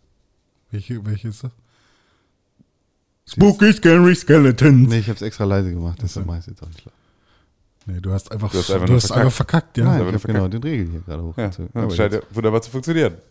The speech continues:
Speaker 2: Ja, dann weiß ich nicht, warum das nicht
Speaker 3: Ja,
Speaker 2: funktioniert.
Speaker 3: weil du ein Otto bist.
Speaker 2: Du bist ein Otto, hast du dich mal angeguckt?
Speaker 3: Ja, ich find mich eigentlich ganz schön schön.
Speaker 1: Ja, ich
Speaker 3: Kannst
Speaker 1: find
Speaker 3: du's
Speaker 1: ihn auch
Speaker 3: lassen?
Speaker 1: ganz
Speaker 3: Also,
Speaker 1: okay.
Speaker 3: meine, stell dir mal vor, es fängt jetzt plötzlich an. Du hättest jetzt gerade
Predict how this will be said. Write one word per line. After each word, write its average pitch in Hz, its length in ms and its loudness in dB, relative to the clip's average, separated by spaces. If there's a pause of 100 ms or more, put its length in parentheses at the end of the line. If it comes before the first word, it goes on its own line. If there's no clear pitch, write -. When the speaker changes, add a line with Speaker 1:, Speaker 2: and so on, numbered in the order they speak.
(180)
Speaker 2:
Ja, 110 100 -2
dann 104 200 -2
weiß 151 180 2
ich 139 100 -4
nicht, 143 200 -2
warum 92 180 -6
das 85 140 -8
nicht 87 100 -6
Speaker 3:
Ja, - 60 -20
Speaker 2:
funktioniert. 90 400 -8 (120)
Speaker 3:
weil 104 120 -8
du 101 80 -10
ein 95 80 -10
Otto 90 220 -8
bist. 76 340 -14
Speaker 2:
Du 127 100 -4
bist 143 200 -8
ein 82 60 -10
Otto, 82 320 -12
hast 87 160 -14
du 98 40 -12
dich 92 40 -8
mal 85 80 -8
angeguckt? 117 400 -10 (160)
Speaker 3:
Ja, 90 240 -10 (440)
ich - 80 -20
find - 200 -14
mich - 160 -20
eigentlich 82 160 -16
ganz 107 140 -14
schön - 120 -20
schön. 85 320 -16 (340)
Speaker 1:
Ja, 110 220 -6 (120)
ich - 60 -20
Speaker 3:
Kannst - 0 -
Speaker 1:
find 196 160 -4
Speaker 3:
du's 127 80 -2
Speaker 1:
ihn 127 60 -2
auch - 20 -2
Speaker 3:
lassen? 139 260 0
Speaker 1:
ganz - 60 -10
Speaker 3:
Also, 95 100 -8
Speaker 1:
okay. 98 240 -4
Speaker 3:
meine, 131 200 0 (320)
stell 165 180 -4
dir 175 60 -2
mal 175 40 -4
vor, 165 160 -4
es - 140 -8
fängt 160 320 -8
jetzt - 140 -14
plötzlich 151 300 -4
an. 127 100 -4
Du 107 60 -4
hättest 117 180 -6
jetzt 113 100 -20
gerade 127 320 -4